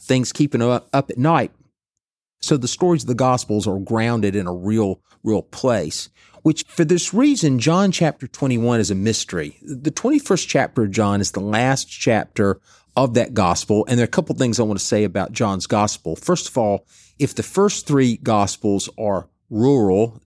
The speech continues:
most of it happening in the Galilee on the lake, the ten mile arc. Uh, John's Gospel is urban. It's, it takes place in Jerusalem. Uh, if the first three Gospels, remember the festival of the Passover, which,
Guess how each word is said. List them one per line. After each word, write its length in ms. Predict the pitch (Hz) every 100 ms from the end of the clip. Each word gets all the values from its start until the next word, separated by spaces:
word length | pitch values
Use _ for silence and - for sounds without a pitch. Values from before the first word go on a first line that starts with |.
| -
most 380 | 135 110 120 -
of 80 | 101
it 160 | -
happening 500 | - 113 - 95 98
in 320 | 101 110 101
the 80 | 107
Galilee 600 | 90 104 113 120 101 98
on 220 | 107 104 101
the 60 |
lake, 440 | 98 95 113 - -
the 80 |
ten 260 | 107 127 123
mile 220 | 113 95
arc. 240 | 117 127 - _ - - _
Uh, 180 | 135 127
John's 320 | 151 185 208
Gospel 440 | 156 135 123 - 127
is 180 | 117 101
urban. 480 | 147 180 151 95 87
It's, 420 | 127 123 - - _
it 160 | 143 -
takes 240 | 156 -
place 280 | - 160 -
in 100 | 139
Jerusalem. 720 | 123 110 143 175 - 90 92
Uh, 220 | 123 117 -
if 220 | 147 143
the 80 | 135
first 320 | - 196 214
three 120 | 175
Gospels, 600 | 127 120 117 - 120 113
remember 460 | 127 120 120 113 110 _ _ -
the 80 | 127
festival 560 | 151 139 - 117 113
of 100 | 104
the 60 | 101
Passover, 720 | - 185 196 127 101 95 113
which, 340 | 110 110 -